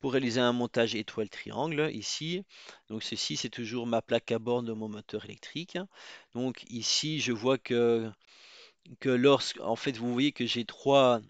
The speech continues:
bobines au niveau de mon stator qui sont disposées entre W deux et W un. Donc entre W un et W deux, j'ai une bobine.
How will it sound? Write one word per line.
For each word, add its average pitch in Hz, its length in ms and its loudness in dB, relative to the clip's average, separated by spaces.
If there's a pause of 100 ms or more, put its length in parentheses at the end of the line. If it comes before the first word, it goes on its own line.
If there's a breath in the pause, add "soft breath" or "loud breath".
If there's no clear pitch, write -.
(100)
bobines 127 540 -2
au 120 60 -2
niveau 117 340 -6
de 113 80 -6
mon 107 180 -6
stator 135 560 -2
qui 120 100 -10
sont - 140 -8
disposées 117 600 -4
entre 117 180 -8
W 120 680 0
deux 123 280 -2
et - 80 -6
W 110 520 -6
un. 131 280 -2
Donc 143 160 -8
entre 117 220 -8
W 117 560 -4
un 123 100 -4
et 120 60 -4
W 117 440 -8
deux, 117 280 -6
j'ai 120 300 -2
une 127 100 -2
bobine. 113 460 -4